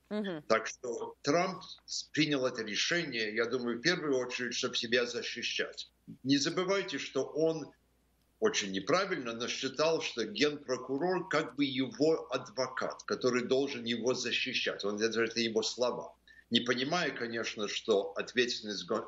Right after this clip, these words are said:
Speaker 2: генпрокурора в первую очередь выполнять, а, законы американские, проводить, а,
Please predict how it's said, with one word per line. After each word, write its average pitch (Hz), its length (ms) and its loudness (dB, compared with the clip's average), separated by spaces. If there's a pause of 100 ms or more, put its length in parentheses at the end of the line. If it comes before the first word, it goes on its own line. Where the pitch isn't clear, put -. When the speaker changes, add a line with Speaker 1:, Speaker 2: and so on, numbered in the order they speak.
Speaker 2:
генпрокурора 110 1400 0
в - 160 -20
первую 131 360 0
очередь 117 300 -4
выполнять, 104 680 0 (480)
а, 92 200 4
законы 117 440 0
американские, 151 920 0
проводить, 104 640 0
а, 92 360 4